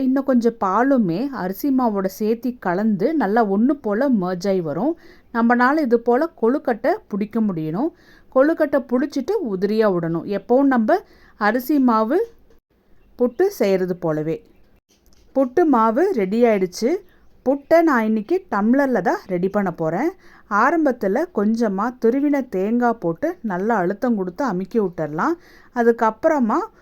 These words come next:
ஒரு மூணு டேபிள் ஸ்பூன் அளவுக்கு மரவள்ளி கிழங்கும் அரிசி மாவோட மிக்ஸ்சரை வந்துட்டு உள்ள போட்டுட்டு, அதுவுமே நல்லா அழுத்தம் கொடுத்துட்டு,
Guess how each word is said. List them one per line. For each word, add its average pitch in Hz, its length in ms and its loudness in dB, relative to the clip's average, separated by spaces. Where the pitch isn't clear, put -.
ஒரு 247 120 6
மூணு 294 280 4
டேபிள் 226 400 0
ஸ்பூன் 226 300 -2
அளவுக்கு 196 480 -2
மரவள்ளி 269 540 2
கிழங்கும் 202 440 -2
அரிசி 202 280 -4
மாவோட 202 400 -2
மிக்ஸ்சரை 233 500 -4
வந்துட்டு 165 300 -4
உள்ள 226 140 2
போட்டுட்டு, 185 400 -2
அதுவுமே 208 340 0
நல்லா 190 320 -2
அழுத்தம் 208 380 -4
கொடுத்துட்டு, 160 460 -6